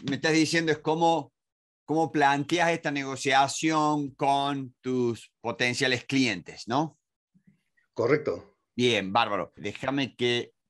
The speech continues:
Speaker 1: te muestre esto acá. Estamos acá, ¿no? Com-, comentanos un poco más sobre, este,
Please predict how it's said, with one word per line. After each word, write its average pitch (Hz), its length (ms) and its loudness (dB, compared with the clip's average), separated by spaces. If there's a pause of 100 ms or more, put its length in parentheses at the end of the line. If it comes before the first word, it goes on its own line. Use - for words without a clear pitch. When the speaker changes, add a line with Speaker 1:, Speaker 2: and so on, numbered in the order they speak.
(140)
Speaker 1:
te 101 100 -8
muestre 110 800 -4
esto 90 260 -6
acá. 90 320 -4 (140)
Estamos 151 340 0
acá, 143 480 4 (640)
¿no? 135 340 -2 (180)
Com-, 135 360 0
comentanos 170 680 2
un 180 80 -4
poco 170 300 -2
más 151 320 2
sobre, 139 640 -2 (240)
este, 107 720 -4